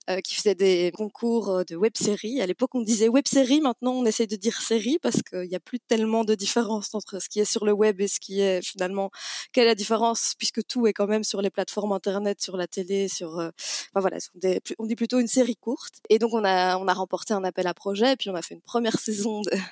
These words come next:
de la théorie du Y, et ça c'était en deux mille seize. On a fait une deuxième saison en deux mille dix-neuf et une troisième en deux mille vingt-deux. Et donc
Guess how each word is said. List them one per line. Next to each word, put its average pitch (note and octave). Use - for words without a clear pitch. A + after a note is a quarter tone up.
de F#3+
la F#3+
théorie F#3+
du E3+
Y, F3+
et F#3
ça F3+
c'était F3+
en E3+
deux F3
mille E3+
seize. G#3
On F#3
a E3
fait -
une F3+
deuxième G#3
saison G#3
en F#3+
deux F#3
mille F#3
dix-neuf F#3
et F#3+
une F3+
troisième G3
en F3+
deux F3+
mille F3+
vingt-deux. F3+
Et G#3
donc F3+